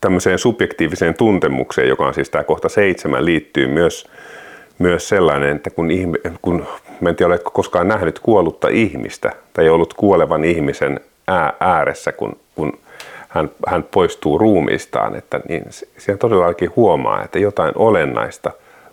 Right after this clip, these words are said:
muutosta tapahtuu ja että tässä on vaan niinku tyhjä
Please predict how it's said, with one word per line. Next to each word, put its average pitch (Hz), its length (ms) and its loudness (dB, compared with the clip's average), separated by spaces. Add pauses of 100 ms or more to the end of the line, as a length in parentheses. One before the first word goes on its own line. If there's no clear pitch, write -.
muutosta 92 560 0
tapahtuu - 800 -4 (520)
ja 80 80 -2
että 73 180 -4
tässä 82 200 -2
on 80 80 2
vaan 82 160 0
niinku 78 160 -2
tyhjä 87 360 2